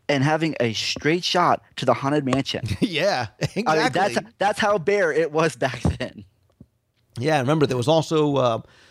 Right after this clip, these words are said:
Speaker 2: you know, the Waterside Walkway wasn't there. I mean, a lot of things. I mean, the landscape really, really changed. Of course, we go back to nineteen seventy-one, we think about the landscape. We don't think about wanting to see the construction of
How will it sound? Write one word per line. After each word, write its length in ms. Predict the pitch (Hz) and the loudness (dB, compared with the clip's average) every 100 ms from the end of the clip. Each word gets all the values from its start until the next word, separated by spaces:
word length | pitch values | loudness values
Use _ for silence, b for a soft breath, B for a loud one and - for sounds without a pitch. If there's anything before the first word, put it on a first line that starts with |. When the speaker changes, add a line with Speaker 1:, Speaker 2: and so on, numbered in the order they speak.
| b | b
Speaker 2:
you 100 | - | 0
know, 80 | 151 | 0
the 80 | 131 | 2
Waterside 580 | 131 165 165 - 131 120 | 0 0 0 2 0 2
Walkway 440 | 131 165 - 165 | 0 0 2 2
wasn't 380 | 156 156 151 131 | 4 2 0 0
there. 240 | 151 151 | 0 2
I 20 | 147 | 0
mean, 140 | 147 | 0
a 40 | |
lot 380 | 135 131 156 220 | -2 -2 0 0
of 120 | 220 | -4
things. 420 | - 208 196 143 139 | -2 0 2 0 0
I 20 | |
mean, 140 | 139 | 0
the 80 | 135 | 0
landscape 560 | 127 165 196 160 160 135 | 0 0 -2 -2 -2 -2
really, 560 | 131 156 214 226 160 139 | -6 -4 -2 0 2 2
really 240 | 143 127 | 0 -2
changed. 560 | - 175 175 147 135 - B B B | 0 2 4 4 2 0 B B B
Of 80 | - | 0
course, 480 | 160 156 - - - _ - 156 - | 4 4 2 -4 -8 _ -16 -16 -12
we 160 | 160 139 | -4 -2
go 140 | 143 | 0
back 200 | 135 139 - | 2 0 2
to 60 | |
nineteen 280 | 135 127 131 | 2 2 0
seventy-one, 520 | 131 117 127 151 135 | 0 0 2 2 2
we 80 | 123 | 0
think 160 | 123 113 | 0 -2
about 100 | 110 | -2
the 60 | |
landscape. 640 | 120 135 135 - 117 - _ _ _ _ _ _ _ _ | 0 2 0 -2 -6 -6 _ _ _ _ _ _ _ _
We 120 | 151 | 0
don't 180 | 165 147 | 2 0
think 200 | - 160 | 0 0
about 300 | 135 123 123 B B B - | 2 2 0 B B B -2
wanting 320 | 139 143 131 | 0 2 0
to 80 | 120 | 0
see 140 | 143 | 0
the 100 | 127 | 2
construction 580 | 123 - 147 135 139 127 123 | 0 0 -2 -2 -4 -4 0
of 340 | 117 120 | 2 2